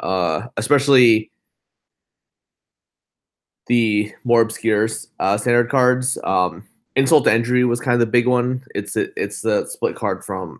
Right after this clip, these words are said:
Amonkhet. Um, it's a good way to combat, like, the Turbo Fog deck. Um, a lot of people were asking about it. A lot of people took to Twitter and complained because vendors didn't have them in stock.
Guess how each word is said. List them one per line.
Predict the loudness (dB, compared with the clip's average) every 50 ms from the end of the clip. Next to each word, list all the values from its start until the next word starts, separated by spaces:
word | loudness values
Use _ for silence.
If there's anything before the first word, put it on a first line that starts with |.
| -8
Amonkhet. | -8 -6 -6 -8 -6 -4 -2 -2 -2 -4 -6 _ _ _ _ _ _ _ _ _ _ _ _ _ _ _ _ _ -20 -20 -20 _ _ -6 -2
Um, | 2 2 2 2 2 -2 -4 -8 -14 _ _ _ _ -4
it's | -4 -2 0 2
a |
good | 4 6
way | 6 6 6
to | 4
combat, | 4 2 2 4 4 2 0 0
like, | 0 -2 -2 -2 -4
the | -8
Turbo | -6 -6 -4 -4 -2 -2 -2
Fog | -2 -2 -4 -4 -4 -4
deck. | -4 -4 -4 -4 -6 -10 -12 -12 -20 _ _ _ _ _ _ _ _ _ _ _ _ _ _ _ _ _ -8
Um, | -4 -2 0 0 -2 -2 -6 -8 -12 -14 -16 _ _ _ _ _ _ _ _ _ _ _ _ _ _ _ _ _ _ _ _ _ _ _ _ _ _ _ _ _ _ _ -8
a | -2
lot | 0 2
of | 2 2
people | 2 2 4
were | 4 4
asking | 4 2 0 0
about | 2 2 2
it. | 2
A | 4
lot | 2 2
of | 4
people | 4 4 4 4
took | 2 0 -4
to | -4 -6
Twitter | 0 2 4 4 4 4
and | 2 0
complained | -4 -8 -4 -2 0 2 2 2 2 0
because | 0 0 -2 -2
vendors | -2 -4 -4 -4 -4 -6
didn't | -6 -8 -6
have | -4 -6 -6 -6
them | -10
in | -14 -16
stock. | -10 -4 0 0 0 0 0 -6 -16